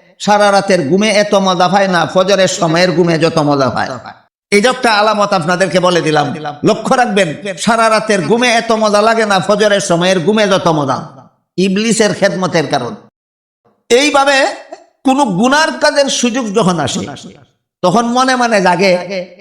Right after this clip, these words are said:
"আজকের মতো গুনার মজাটা লুচ্চা লই,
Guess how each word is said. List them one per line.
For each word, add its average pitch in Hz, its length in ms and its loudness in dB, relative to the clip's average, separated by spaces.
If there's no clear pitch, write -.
"আজকের 277 500 0
মতো 233 260 0
গুনার 226 360 0
মজাটা 233 420 0
লুচ্চা 220 320 0
লই, 196 260 2